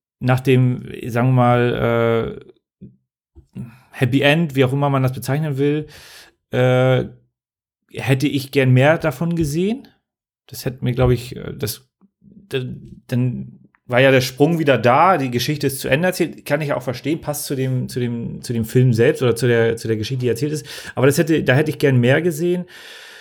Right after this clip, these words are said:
ähm, weil die Szenen haben mir am, am meisten gefallen, äh, also die, die, die Rachel McAdams und Ryan Gosling Geschichte, wenn ich weiß, Ryan Gosling nicht hätte.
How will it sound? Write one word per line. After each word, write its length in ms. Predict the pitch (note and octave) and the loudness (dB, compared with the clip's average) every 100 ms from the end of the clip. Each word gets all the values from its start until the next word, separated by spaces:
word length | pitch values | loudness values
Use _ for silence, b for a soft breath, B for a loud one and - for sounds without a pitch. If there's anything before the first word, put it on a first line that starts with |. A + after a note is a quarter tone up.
| B B - | B B -4
ähm, 880 | B2 C3 C3 C3 C3+ C3 C3+ C3+ C3 | 0 2 4 4 2 0 -2 -4 0
weil 200 | B2 C3 | 2 2
die 200 | B2+ C3 | 0 -2
Szenen 320 | C3 D3 C3+ | 0 2 4
haben 140 | C3 C3 | 2 4
mir 160 | B2+ | 2
am, 240 | A#2 A#2 B2 | 2 -2 -4
am 100 | A2+ | 0
meisten 300 | A#2 B2+ B2+ | 0 0 -4
gefallen, 600 | A2+ C3 B2+ C3+ C#3 C#3 | -4 0 0 0 -2 -2
äh, 40 | |
also 560 | C3 B2+ C3 C3 A2 A#2 | 2 4 4 2 0 -4
die, 240 | A2+ A#2 | -4 -4
die, 320 | A2 A2+ A2+ | -2 0 0
die 120 | B2 A2+ | 0 0
Rachel 260 | A#2 A#2 | 0 -2
McAdams 360 | A#2+ - A#2+ A#2 | -4 -2 -2 -2
und 60 | A2 | -2
Ryan 120 | A2 | 2
Gosling 360 | A#2+ B2+ C3+ C3 | 2 2 0 2
Geschichte, 720 | B2+ - C3 C#3 B2+ - - - - | 0 0 0 2 2 0 -6 -16 -20
wenn 380 | - - - A#2+ | -20 -8 0 0
ich 140 | A#2 | 0
weiß, 320 | A#2+ A2+ G2+ - | 0 0 -2 -4
Ryan 140 | A#2 A2+ | -2 2
Gosling 280 | B2+ C#3 C#3+ | 2 2 0
nicht 260 | C#3 - | -2 -6
hätte. 520 | - B2+ C#3+ D3+ D3+ | -2 0 2 2 0